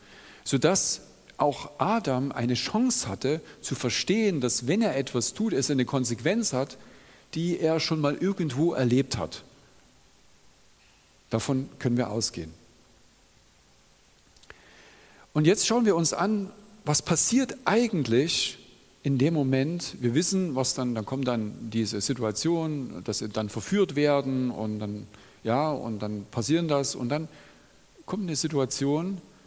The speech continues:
äh, wo Gott wieder, nachdem da irgendwas geschehen ist, Gott wieder auf, äh, sozusagen, äh, wieder vorbeikommt. Und da heißt es dann im Genesis drei acht,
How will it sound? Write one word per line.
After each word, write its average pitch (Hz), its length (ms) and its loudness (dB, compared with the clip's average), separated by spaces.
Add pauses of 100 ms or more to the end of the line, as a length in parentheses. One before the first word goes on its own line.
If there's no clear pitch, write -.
(160)
äh, - 60 -6
wo 135 420 2
Gott 180 320 0
wieder, 151 400 0 (180)
nachdem 135 600 0 (160)
da 113 160 0
irgendwas 113 480 -2
geschehen 131 420 -2
ist, 120 400 -4 (400)
Gott 147 220 -2
wieder 135 240 0
auf, 120 360 -2
äh, 117 360 -2
sozusagen, 107 720 -4 (120)
äh, 107 320 -4
wieder 120 140 0
vorbeikommt. 147 800 -2
Und 131 80 -6
da 104 80 -4
heißt 127 260 0
es 156 120 -2
dann 131 160 -4
im 117 160 -4
Genesis 117 480 -2
drei 107 320 -2
acht, 175 340 -6